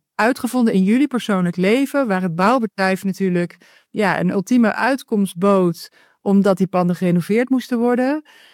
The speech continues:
Dus het is iets wat je leert, wat, wat, eh, je passie is en waar je echt een hele goede oplossing voor hebt. Iets waarvan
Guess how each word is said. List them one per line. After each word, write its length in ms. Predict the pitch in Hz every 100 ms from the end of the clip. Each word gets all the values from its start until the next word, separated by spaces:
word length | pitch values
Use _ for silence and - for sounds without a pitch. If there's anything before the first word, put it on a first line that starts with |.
| _
Dus 160 | 214 208
het 220 | 220 -
is 240 | - 311 285
iets 360 | 220 196 -
wat 300 | 190 202 185
je 140 | - 160
leert, 760 | 175 233 254 247 233 226 -
wat, 400 | - 165 165 - -
wat, 380 | 175 170 - - - _ -
eh, 540 | - 160 151 - -
je 360 | 180 180 175 156 _
passie 520 | 269 254 - 254 240 233 240 240 240
is 280 | 226 - -
en 540 | - 190 185 180 180 -
waar 260 | 202 196
je 100 | 190
echt 260 | - 262 -
een 80 | 196
hele 260 | 214 240
goede 320 | 202 214 180 - -
oplossing 580 | 269 302 302 - 254
voor 120 | 247 220
hebt. 360 | 220 214 _ _ _ _ -
Iets 540 | 247 240 - - - _ _ _ _
waarvan 960 | - 208 202 196 - 208 196 190 185 180